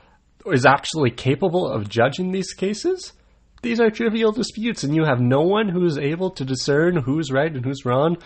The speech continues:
where payback should be paid, and where harm should be undone? Such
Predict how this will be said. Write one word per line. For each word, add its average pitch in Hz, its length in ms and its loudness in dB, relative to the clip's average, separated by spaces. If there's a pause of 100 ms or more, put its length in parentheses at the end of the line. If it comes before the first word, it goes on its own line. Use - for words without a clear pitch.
(200)
where 117 400 4 (160)
payback 143 500 2 (360)
should 135 240 -6
be 151 100 -6
paid, 147 460 0 (1900)
and 117 180 -2
where 131 300 2
harm 135 320 -2
should 160 220 -10
be 170 120 -2
undone? 160 580 -6 (1500)
Such - 440 -4